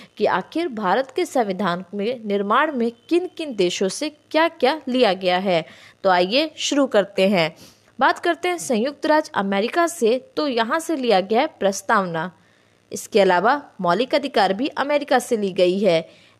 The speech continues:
न्यायिक पुनर्लोकन, संविधान की सर्वोच्चता, न्यायपालिका की स्वतंत्रता, निर्वाचित राष्ट्रपति और उस पर महाभियोग,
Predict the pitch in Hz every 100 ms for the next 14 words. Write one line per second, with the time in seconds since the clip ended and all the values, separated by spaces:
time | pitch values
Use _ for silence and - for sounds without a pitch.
0 | - 185 175 226 - 208 196 185 180 -
1 | 294 - - - 240 214 196 247 320 320
2 | 302 220 180 170 180 - 208 262 277 _
3 | _ _ - 220 311 320 247 196 196 196
4 | 202 185 175 175 170 196 262 - _ _
5 | _ 220 220 214 302 320 277 214 185 190
6 | - 190 233 - 226 226 - 311 - 302
7 | 233 175 175 208 233 247 302 311